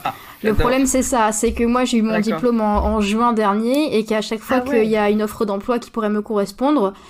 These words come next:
Speaker 1: ils te demandent quelqu'un avec, euh, minimum deux ans d'expérience, minimum cinq ans d'expérience. Là, tu vois, tu fais, non mais, enfin, euh, j'aimerais bien, euh, travailler, en fait, s'il vous plaît, j'aimerais bien vivre de mon diplôme qui m'a coûté, euh,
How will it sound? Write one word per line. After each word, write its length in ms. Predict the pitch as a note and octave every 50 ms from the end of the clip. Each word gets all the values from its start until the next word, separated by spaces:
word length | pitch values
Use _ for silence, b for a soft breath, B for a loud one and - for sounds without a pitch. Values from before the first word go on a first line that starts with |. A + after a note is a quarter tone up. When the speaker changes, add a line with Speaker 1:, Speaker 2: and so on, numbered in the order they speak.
| B B B
Speaker 1:
ils 80 | A#3
te 120 | G#3+ - A#3+
demandent 360 | A3 A3+ G#3+ A3 A#3 B3 A#3+
quelqu'un 380 | - G#3+ G#3+ G#3 - A#3 A#3+ B3
avec, 480 | A3+ G3 G3 F#3+ G3 A3+ A#3 - -
euh, 440 | G#3+ G3+ G3+ G3+ G3+ G3+ G3 G3 G3
minimum 520 | G3+ G#3 G#3+ G#3+ A3 A3 G#3+ A3+ A3 A3
deux 120 | G#3 A3 G#3+
ans 100 | G#3+ G#3+
d'expérience, 540 | A3 G#3+ G#3 - A3 A3+ A#3 A3+ A3 - -
minimum 300 | A3 A3+ A3+ A3+ A3+ A3
cinq 320 | - - B3+ B3 A#3 -
ans 140 | B3+ A#3+ A#3
d'expérience. 680 | A#3 A#3 A#3 - A#3+ A#3 A#3+ A#3+ A#3 B3 A#3 A3+ -
Là, 80 | G#3+ G3+
tu 140 | - -
vois, 100 | F#3 C3+
tu 120 | - - -
fais, 160 | - - -
non 100 | - - F3
mais, 100 | F#3+ G3
enfin, 360 | F#3 - - - - F#3+ F#3+ F#3+
euh, 120 | F#3+ F#3 F#3+
j'aimerais 260 | G3 G3+ G3 G3 G3+
bien, 260 | F#3+ G3 B3 B3+ C4
euh, 60 | A#3+ A#3
travailler, 500 | A#3+ - A3+ A3 A3+ A#3 A#3 B3 B3 B3
en 100 | A3 G3+
fait, 200 | - A3 G#3+ A3
s'il 100 | - A3+
vous 80 | G#3+ G#3+
plaît, 200 | A3+ A3+ A#3+ A3+
j'aimerais 180 | G#3+ G3+ G#3
bien 140 | G#3+ A3 A3+
vivre 320 | G#3 G#3+ B3 A#3+ G#3+ G#3+
de 80 | G3 G#3
mon 120 | G#3 G#3+
diplôme 360 | G#3 G3+ G#3 G#3 B3 A#3+ B3 B3
qui 100 | - A3+
m'a 80 | G#3+ G#3
coûté, 380 | G#3+ G#3+ G3+ - A3+ A3+ A3
euh, 320 | G#3 G3+ G3 G3 G3 G3